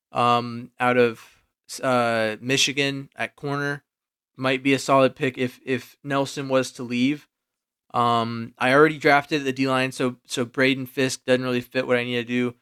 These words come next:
Um, Malachi Corley, let's see, what kind of, what build is he? So my thing with the receiver,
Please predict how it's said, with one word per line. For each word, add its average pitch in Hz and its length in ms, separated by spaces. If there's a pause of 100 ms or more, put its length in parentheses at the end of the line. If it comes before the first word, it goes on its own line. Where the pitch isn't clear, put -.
(340)
Um, 120 240
Malachi 143 460
Corley, 151 560 (480)
let's - 180
see, 113 160
what 120 140
kind 135 240
of, 123 160 (560)
what 135 260
build 123 300
is 117 160
he? 120 280 (260)
So 175 200
my 165 180
thing 214 240
with 185 200
the 180 80
receiver, 156 680